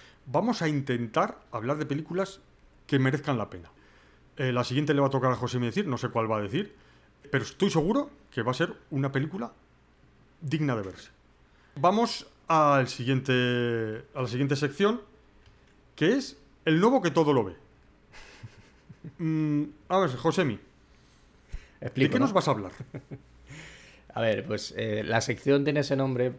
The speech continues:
Speaker 2: por un poco lo, lo que ya vine diciendo en el, en el, en el anterior episodio, ¿no? De que hay cosas en las películas que a mí me transmiten ciertas ideas, ¿no? Y que puede estar en lo correcto o, o puede que no, o sea, o puede que de verdad ese,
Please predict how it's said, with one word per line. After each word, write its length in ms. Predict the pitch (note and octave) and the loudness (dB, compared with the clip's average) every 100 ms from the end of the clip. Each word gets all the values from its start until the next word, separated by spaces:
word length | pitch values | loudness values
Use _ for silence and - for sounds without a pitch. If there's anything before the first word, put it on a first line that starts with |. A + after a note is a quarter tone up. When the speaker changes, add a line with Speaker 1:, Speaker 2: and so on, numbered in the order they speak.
| - - - | -12 -20 -6
Speaker 2:
por 120 | B2 | -2
un 140 | B2 | -2
poco 300 | A2+ C3 C#3 | 0 0 4
lo, 460 | C3+ A#2+ G#2+ G2+ - | 6 6 4 2 -2
lo 180 | G#2+ G#2 | -2 0
que 100 | G#2+ | 4
ya 100 | G#2+ | 4
vine 340 | A#2 A#2+ A#2+ | 4 4 2
diciendo 360 | A#2 A2+ - B2 | 0 -2 -2 -4
en 60 | B2 | -2
el, 300 | G#2+ G2+ G#2 - | -4 -8 -12 -18
en 120 | - G#2 | -14 -12
el, 340 | G2+ G2+ G#2 | -12 -12 -14
en 100 | A2 | -12
el 80 | G2+ | -10
anterior 320 | G2+ G2 G#2 | -10 -6 -6
episodio, 460 | G#2 G2+ - G#2 F#2+ | -4 -6 -4 -4 -2
¿no? 140 | G#2 | -4
De 100 | G2+ | -6
que 300 | - G#2 G2+ - - - - - - - - | -6 -8 -8 -12 -20 -20 -20 -18 -18 -18 -8
hay 120 | A#2 | -6
cosas 340 | - C#3 C#3+ | 0 0 2
en 80 | C3+ | 2
las 140 | C3+ | 2
películas 720 | C3+ C#3 C#3 C#3 C3+ D3 - - - - | 4 4 4 2 -2 -4 -12 -20 -20 -20
que 600 | - G#2+ G2+ G2+ G2+ - - - - - - | -4 -2 0 -2 -6 -8 -14 -20 -20 -20 -20
a 60 | - | -12
mí 180 | A#2+ A#2 | -6 -2
me 120 | C#3 | 0
transmiten 460 | C3 A2+ A#2+ A#2 C3 | 0 0 0 0 0
ciertas 400 | C#3+ A#2+ A#2 - | 0 0 -2 -4
ideas, 380 | A2 C#3 A2+ A2+ | 0 0 0 -4
¿no? 140 | C#3 | -6
Y 60 | C3 | -6
que 320 | - A2 G2+ | -8 -8 -8
puede 220 | - A#2 | -4 -4
estar 260 | A#2 A#2+ A2+ | -2 -4 -2
en 80 | |
lo 100 | A2 | -4
correcto 480 | G2+ A2 B2+ B2+ D3+ | -6 -6 -6 -6 -6
o, 380 | D3+ C3+ - - - - | -4 -6 -8 -14 -20 -14
o 200 | F#2 - - | -12 -12 -12
puede 240 | - G#2 | -8 -8
que 80 | G2+ | -6
no, 120 | A2 | -4
o 60 | D3 | -4
sea, 200 | - A2+ | -4 -8
o 200 | A2 G2 | -6 -8
puede 220 | - B2 | -4 -4
que 80 | A2+ | -2
de 100 | A#2 | -2
verdad 200 | A2+ A#2 | 0 0
ese, 340 | A2+ A2+ A2+ | -2 -4 -6